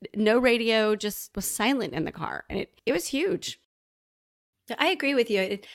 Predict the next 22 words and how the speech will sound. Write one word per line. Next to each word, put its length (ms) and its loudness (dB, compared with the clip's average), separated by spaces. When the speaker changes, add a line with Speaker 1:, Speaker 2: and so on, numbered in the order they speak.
Speaker 2:
I 80 0
was 200 0
listening 380 -2
to 120 -8
Andrea 420 -2
and 140 -8
thinking, 440 -8
"Did 180 -10
she 520 -6
know 300 -4
what 380 -4
Marge 420 -4
said 440 -4
about 440 -6
discerning 840 -4
what 320 -4
God 240 -2
wants 260 -6
you 60 -6
to 100 -4
do?" 460 -6
And 220 -4